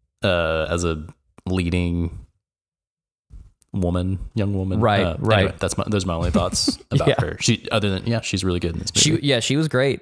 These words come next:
Speaker 2: Uh, I, I think, I mean, there was really no acting in this movie that stood out to me as bad. Of course, you have heavy hitters like, uh, Vera Farmiga and Patrick Wilson,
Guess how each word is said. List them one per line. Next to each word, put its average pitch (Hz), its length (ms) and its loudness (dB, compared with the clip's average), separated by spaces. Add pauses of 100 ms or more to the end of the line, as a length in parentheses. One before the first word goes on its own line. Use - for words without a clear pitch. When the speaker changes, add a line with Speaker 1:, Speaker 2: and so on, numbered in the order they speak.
Speaker 2:
Uh, 113 40 2
I, 107 380 2
I - 20 0
think, 113 340 0
I 107 60 2
mean, 107 520 0 (1000)
there 120 400 0
was 113 180 2
really 120 160 2
no 113 180 2
acting 104 360 0
in 104 80 2
this 104 140 -2
movie 101 240 2
that 95 180 0
stood - 180 2
out 98 140 0
to - 80 -4
me 90 100 0
as 92 100 0
bad. 98 360 2
Of 113 80 0
course, 120 180 0
you 117 80 0
have 104 460 0 (160)
heavy 107 240 0
hitters 98 280 0
like, 82 300 0
uh, 73 380 0
Vera 107 280 2
Farmiga 101 460 2
and 98 140 -2
Patrick - 320 -4
Wilson, 90 500 0